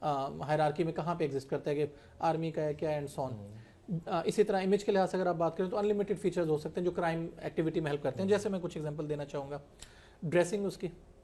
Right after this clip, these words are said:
Speaker 1: उसका हुलिया किस तरह का है, let's say जी के, म, बहुत ज़्यादा डिटेल में नहीं, लेकिन अगर let's say आप, आप काम करना चाह रहे हैं कि आपने, अ, सुसाइड बॉम्बर्स को आइडेंटिफाई करना है,
Speaker 2: हम्म।
Speaker 1: तो उनकी आप ड्रेसिंग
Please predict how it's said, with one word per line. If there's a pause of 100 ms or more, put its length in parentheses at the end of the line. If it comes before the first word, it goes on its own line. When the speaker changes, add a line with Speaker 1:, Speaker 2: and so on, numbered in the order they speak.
(380)
Speaker 1:
उसका
हुलिया
किस
तरह
का
है,
let's
say
जी
के,
म, (460)
बहुत
ज़्यादा
डिटेल
में
नहीं,
लेकिन
अगर
let's
say
आप, (140)
आप (140)
काम
करना
चाह
रहे
हैं
कि
आपने, (380)
अ,
सुसाइड
बॉम्बर्स
को
आइडेंटिफाई
करना
है,
Speaker 2:
हम्म। (140)
Speaker 1:
तो
उनकी
आप
ड्रेसिंग